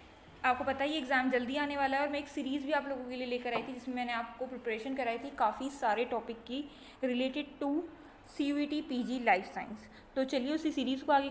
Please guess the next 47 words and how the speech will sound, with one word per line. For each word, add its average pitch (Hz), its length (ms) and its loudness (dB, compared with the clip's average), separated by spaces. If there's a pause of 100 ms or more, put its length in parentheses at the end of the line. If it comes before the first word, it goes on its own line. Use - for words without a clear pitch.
continue 254 360 0
करते 277 280 -4
हैं 285 260 -6
और 294 220 -4 (160)
उसी 302 220 2
series 269 340 0
में 262 120 -2
मैं 277 100 4
आप 262 120 4
लोगों 269 220 -2
को 277 100 -12
question 254 280 -2
answer 277 180 -2
prepare 269 320 0
करा 254 160 2
रही 247 40 2
हूँ। 285 80 -2
इससे 311 160 -6
पहले 285 260 2
मैंने 294 220 0
आप 277 120 -2
लोगों 277 160 -4
के - 40 -8
साथ 269 160 -2
एक 285 80 -8
क्वेश्चन 269 260 -6
आंसर 262 220 -2
की 269 80 -4
सीरीज 254 280 -6
शो-, 240 160 -6 (760)
share 254 220 4
की 262 140 -4
थी 285 140 -2 (100)
related 247 400 2
to 277 140 -2
C 262 100 -4
U 240 80 -2
E 254 80 -2
T 277 140 -4
पीजी 254 240 -2
जो 254 120 0
कि 269 120 -4
biochemistry 247 580 2
से 277 100 -2
रिलेटेड 262 360 0
questions 254 400 -2
थे 294 80 -2